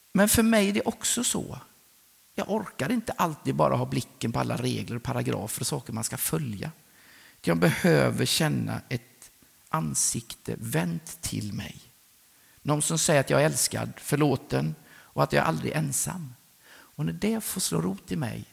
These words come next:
bredvid allt annat som stör mig, ja, då vill jag ju gärna slå mig ner,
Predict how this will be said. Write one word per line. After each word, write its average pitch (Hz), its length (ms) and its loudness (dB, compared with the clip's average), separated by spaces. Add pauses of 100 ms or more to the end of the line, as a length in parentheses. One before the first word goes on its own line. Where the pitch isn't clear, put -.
(100)
bredvid 160 500 -2
allt 170 380 -4
annat 135 440 0
som 135 240 -2
stör 123 300 -2
mig, 104 300 -8 (1080)
ja, 143 120 -2
då 202 120 0
vill 220 520 0
jag 139 240 -2
ju 113 180 -8
gärna 143 760 -2
slå - 240 -2
mig 165 120 -2
ner, - 320 -6